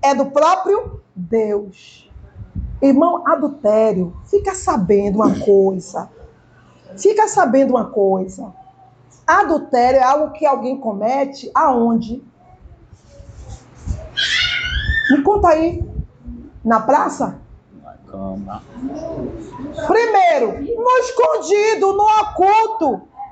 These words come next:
Speaker 1: Irmão, ninguém vai pecar pra todo mundo saber. Ou peca na... o oculto do oculto é na mente, né? E geralmente quem cobra adultério dos outros já pecou com um bocado de. Segundo, se alguém cometer um adultério,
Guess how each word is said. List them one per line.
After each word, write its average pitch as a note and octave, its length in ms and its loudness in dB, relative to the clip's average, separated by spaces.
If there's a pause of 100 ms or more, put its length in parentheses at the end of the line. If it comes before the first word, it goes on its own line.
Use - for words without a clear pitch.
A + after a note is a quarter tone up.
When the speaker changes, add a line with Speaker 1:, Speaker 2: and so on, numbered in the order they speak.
(720)
Speaker 1:
Irmão, A4 380 4
ninguém G#4+ 500 0
vai F#4 200 2
pecar D#4+ 600 0
pra G#4 140 2
todo G#4 280 0
mundo G4 220 0
saber. D#4+ 800 2 (1000)
Ou G#4+ 240 2
peca F4+ 380 2
na... E4 240 0
o C#4+ 260 0 (120)
oculto G4 280 0
do E4 80 2
oculto F#4 300 2
é A4 40 0
na A#4 120 2
mente, C4 600 -4 (300)
né? G4+ 280 2 (200)
E C#4+ 80 0
geralmente F#4+ 520 2
quem G#4 260 -4
cobra D#4+ 340 2
adultério C#4+ 400 0
dos C#4 140 -2
outros E4 140 0
já F#4+ 80 0
pecou E4 340 0
com D#4 100 -4
um D4+ 40 -6
bocado E4 400 -2
de. F4 60 -12 (220)
Segundo, E4+ 840 0 (260)
se - 340 -2
alguém F#4+ 320 2
cometer D#4 460 2
um C#4+ 80 0
adultério, C4+ 800 0